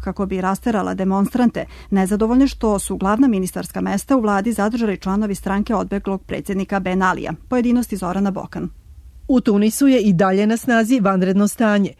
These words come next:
Speaker 2: Diktator je pao, ali ne i diktatura, tvrde Tunišani, a prenose svetske agencije. Guverner Centralne banke Tunisa, Tufi Bakar,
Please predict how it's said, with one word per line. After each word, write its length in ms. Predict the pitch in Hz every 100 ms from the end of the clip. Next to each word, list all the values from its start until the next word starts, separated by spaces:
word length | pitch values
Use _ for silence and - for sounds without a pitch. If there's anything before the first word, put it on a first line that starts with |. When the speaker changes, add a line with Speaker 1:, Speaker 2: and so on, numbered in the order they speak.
| _ 202
Speaker 2:
Diktator 480 | 202 208 220 208
je 140 | 214 208
pao, 340 | - 214 254 -
ali 260 | 196 190 185
ne 180 | 208
i 60 | 214
diktatura, 720 | 196 - 196 - 233 254 -
tvrde 380 | - 180 196 190
Tunišani, 600 | 208 196 226 - 254 147
a 100 | 202
prenose 460 | 175 196 185 185 285
svetske 400 | - 185 - 208
agencije. 540 | 202 208 208 233 180 - - _ _ -
Guverner 500 | 196 208 202 208 208
Centralne 460 | 226 202 220 214 214
banke 340 | 214 214 240
Tunisa, 500 | 226 208 208 - 269
Tufi 360 | - 190 - 180
Bakar, 480 | 170 226 - 170